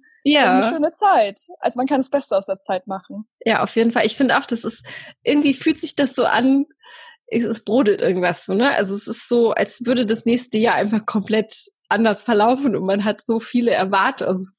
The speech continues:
Speaker 1: es geht mir so, ich habe so, so riesige Erwartungen an das nächste Jahr, äh, dass ich einfach hoffe, dass es bald wieder aufwärts geht und dass wir bald wieder, ja, unser altes Leben zurückhaben, was jetzt auch nicht, äh, vielleicht immer wünschenswert ist, aber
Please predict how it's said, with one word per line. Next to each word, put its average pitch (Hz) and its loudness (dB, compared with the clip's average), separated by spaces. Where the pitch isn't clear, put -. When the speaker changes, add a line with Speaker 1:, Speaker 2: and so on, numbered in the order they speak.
Speaker 1:
es 202 -8
geht 208 0
mir 233 4
so, 190 0
ich 175 -4
habe - -8
so, 202 2
so 196 2
riesige 233 2
Erwartungen 175 0
an 160 0
das 170 -4
nächste 190 -4
Jahr, 185 -2
äh, 190 2
dass 190 0
ich 208 2
einfach 202 0
hoffe, 208 0
dass 190 0
es - -6
bald 202 2
wieder 185 2
aufwärts 165 0
geht - -4
und 190 -2
dass 185 -4
wir 180 0
bald 190 2
wieder, 185 2
ja, 160 -2
unser 208 0
altes 208 0
Leben 262 2
zurückhaben, 180 0
was 185 -6
jetzt 180 -6
auch 208 2
nicht, 208 0
äh, 190 0
vielleicht 185 -2
immer 202 2
wünschenswert 208 0
ist, 202 -4
aber 170 -2